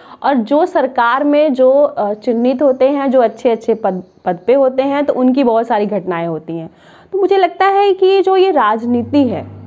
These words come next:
ये जो सरकार है, जो सरकार आ रही है, ये कहीं ना कहीं, अ, महिला मुद्दा तो उठाती है, लेकिन उसको, उसको अंदर तक ले नहीं जा पाती है और उस पे काम नहीं कर पाती है, वो सिर्फ खेलती है। हम, अ, लड़कियों को,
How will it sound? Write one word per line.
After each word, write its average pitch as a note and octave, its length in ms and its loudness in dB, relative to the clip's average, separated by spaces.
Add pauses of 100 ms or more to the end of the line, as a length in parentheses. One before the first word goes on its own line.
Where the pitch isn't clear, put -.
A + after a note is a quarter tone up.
(200)
ये A3 140 -4
जो A3+ 60 -2
सरकार A3+ 560 0
है, B3 220 -4
जो A#3 100 -4
सरकार G#3+ 460 -2
आ G3+ 240 0
रही A3+ 200 0
है, B3 220 -2 (420)
ये D#4 120 0
कहीं E4 280 0
ना F4 120 0
कहीं, F4 400 0
अ, A#3 340 0
महिला A3+ 460 0
मुद्दा C#4+ 420 0
तो F#4 140 0
उठाती C4 520 -2
है, D#3+ 180 -4 (160)
लेकिन - 280 -2
उसको, G4 720 0 (280)
उसको F#4 460 0
अंदर D4+ 480 2
तक F4 240 0
ले C4+ 200 2
नहीं C#4 160 2
जा C#4 160 2
पाती C#4 380 -2
है E4 80 0
और E4+ 180 2
उस C#4+ 180 -2
पे G4 280 0 (140)
काम C#4 220 0
नहीं B3+ 260 -2
कर F3 160 -2
पाती D3 380 -6
है, E3 120 -10 (280)
वो D#4+ 120 0
सिर्फ G4+ 520 -2
खेलती A#3+ 480 -2
है। F#3 160 -10 (420)
हम, C4+ 300 -6
अ, A#3 300 -4
लड़कियों B3+ 440 -2
को, D4 460 -2